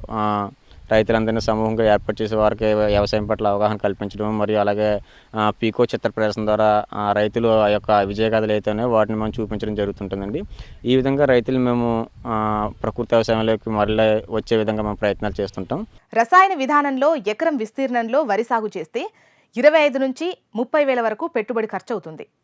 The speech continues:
Speaker 2: ఆదాయం నలభై ఐదు వేల వరకు వస్తుందని, పెట్టుబడులు పోను రైతుకు మిగిలేది ఎంతో ప్రత్యేకంగా చెప్పనవసరం లేదు. అదే ప్రకృతి విధానంలో ఎకరం విస్తీర్ణంలో వరి సాగు చేస్తే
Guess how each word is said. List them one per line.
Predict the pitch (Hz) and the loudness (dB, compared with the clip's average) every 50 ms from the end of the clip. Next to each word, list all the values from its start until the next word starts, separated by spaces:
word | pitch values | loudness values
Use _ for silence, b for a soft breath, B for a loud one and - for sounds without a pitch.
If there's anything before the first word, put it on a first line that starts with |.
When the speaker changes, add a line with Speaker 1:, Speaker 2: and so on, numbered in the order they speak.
| - 185 | -4 0
Speaker 2:
ఆదాయం | 196 247 277 262 262 277 330 403 _ _ _ - | 2 4 4 4 4 2 0 -4 _ _ _ -4
నలభై | 202 214 233 262 277 277 | 0 2 2 4 4 2
ఐదు | 269 240 | 2 2
వేల | 233 220 214 | -2 -2 -2
వరకు | 208 196 190 - 202 | -2 -4 -4 -8 -10
వస్తుందని, | - - 214 214 208 190 202 277 - _ _ _ - | -10 -8 -8 -6 -6 -6 -6 -8 -12 _ _ _ -2
పెట్టుబడులు | 233 233 - 294 294 269 254 247 | -2 -2 0 -2 0 0 0 -2
పోను | - - 220 226 254 262 240 277 - b b b b b | -2 0 0 0 0 0 -4 -6 -10 b b b b b
రైతుకు | - 262 330 - 370 359 302 | 2 2 2 2 0 -4 -4
మిగిలేది | 254 247 220 254 240 233 269 302 | -4 -4 0 0 0 0 0 0
ఎంతో | 277 226 233 - 247 233 | -4 -4 -4 -2 -2 -2
ప్రత్యేకంగా | 233 226 202 196 _ - 254 240 247 233 226 233 | -2 -2 -4 -4 _ -2 -2 -2 -2 -4 -4 -4
చెప్పనవసరం | 277 277 226 202 - 214 208 185 175 - 185 175 | -4 -4 -4 -6 -4 -4 -6 -6 -8 -10 -12 -12
లేదు. | 160 147 135 - _ _ b b b b b b | -10 -12 -12 -14 _ _ b b b b b b
అదే | - 202 233 302 349 | 0 2 4 2 2
ప్రకృతి | - - 254 247 254 - 349 370 - | 4 4 2 2 2 2 -2 -2 -2
విధానంలో | 285 269 240 262 247 247 240 240 233 247 294 359 - b b b b b b 196 | -2 -2 0 0 2 0 0 0 0 -2 -2 -2 -4 b b b b b b 2
ఎకరం | 226 269 269 392 403 370 302 | 2 2 4 4 4 4 2
విస్తీర్ణంలో | 262 254 - - 302 285 277 269 262 262 254 | 0 -4 -4 -4 -4 -2 -2 -2 0 0 0
వరి | 226 214 226 | 0 0 0
సాగు | 233 - 247 233 233 226 - | 0 2 0 0 0 0 -2
చేస్తే | 226 220 - 233 240 302 | -4 -2 0 -2 -2 -2